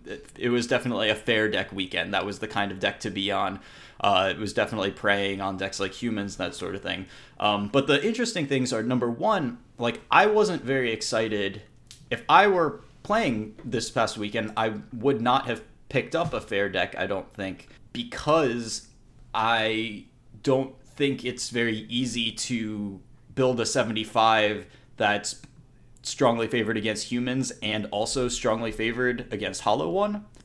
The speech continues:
You're kind of dividing your resources that way. And we talked about some of the ways to do that, like, like Path to Exile is very good and Wrath Effects are very good. So, I mean, these are things that, that definitely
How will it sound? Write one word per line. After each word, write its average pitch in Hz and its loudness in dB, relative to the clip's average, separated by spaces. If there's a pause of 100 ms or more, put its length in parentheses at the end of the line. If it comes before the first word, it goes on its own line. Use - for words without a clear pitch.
You're 120 -4
kind 117 2
of 104 -4 (180)
dividing 110 2
your 107 -2
resources 123 -2
that 104 0
way. 104 2
And 104 0
we 139 0
talked 190 4
about 160 4
some 147 0
of 139 0
the 120 0
ways 107 -2
to 104 -8
do 101 -8
that, 101 0
like, 98 -6
like 107 -4
Path 131 4
to 127 0
Exile 110 2
is 101 -2
very 107 0
good 104 -2 (320)
and 95 -6
Wrath 117 2
Effects 107 -4
are 101 -2
very 95 -4
good. 90 -6
So, 139 2
I 123 4
mean, 135 4
these 185 2
are 156 6
things 131 2
that, 113 2
that 117 0
definitely 135 2